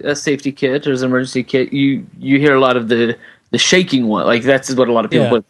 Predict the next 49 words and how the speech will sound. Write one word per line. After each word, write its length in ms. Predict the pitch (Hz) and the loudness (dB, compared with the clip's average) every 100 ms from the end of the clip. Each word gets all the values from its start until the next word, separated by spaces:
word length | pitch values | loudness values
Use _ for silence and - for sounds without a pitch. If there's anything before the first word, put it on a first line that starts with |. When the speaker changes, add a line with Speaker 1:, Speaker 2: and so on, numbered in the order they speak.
| _ | _
Speaker 1:
is, 60 | - | -2
like, 200 | 110 110 | -2 0
shake 220 | 151 123 | 2 2
it 100 | 113 | 0
because 200 | 113 110 | -2 -2
you 60 | 110 | 0
don't 200 | 117 78 | 0 0
need 140 | 107 101 | -2 0
to 60 | |
have 100 | 113 | -2
the 60 | 107 | 0
batteries. 300 | 98 101 147 | 0 0 0
Speaker 2:
The, 260 | 135 135 - | -2 -6 -6
with 200 | 139 - | -6 -4
the 80 | |
electromagnet 760 | 139 135 - 135 113 107 107 101 | -4 -6 -6 -8 -8 -10 -12 -14
in 80 | 101 | -16
it, 180 | 98 113 | -20 -12
yeah. 220 | 123 101 - _ _ - | -12 -12 -16 _ _ -2
Speaker 1:
Yeah, 280 | 139 131 - | 0 0 0
and 80 | 139 | 2
this 120 | 196 | 2
seems 240 | - 143 139 | 0 -2 0
like 160 | 131 | -2
it 60 | 131 | -2
would 80 | 127 | -2
do 100 | 123 | 0
the 140 | 123 | 0
exact, 380 | 110 131 127 - | 0 0 0 0
you 120 | 127 | -2
know, 60 | 117 - | -2 -2
be 80 | 120 | -2
just 240 | 143 139 | 0 0
as, 180 | 123 120 | -2 -2
just 280 | - 160 160 | -2 -2 0
as 100 | 135 | 0
good. 180 | - 127 | 2 0
I 60 | 117 | 0
can't 220 | 175 151 | -2 0
wait 160 | 147 143 | 0 2
for 80 | |
them 120 | 135 127 | 2 2
to 40 | |
kind 180 | 127 127 | 0 0
of 80 | 120 | 0
develop 420 | 123 127 120 113 | 0 0 0 -2
some, 260 | - 120 113 - - - | -2 -2 -2 -10 -14 -12
some 260 | - 131 123 | 0 2 4
larger 480 | 127 131 131 113 | 4 2 0 -2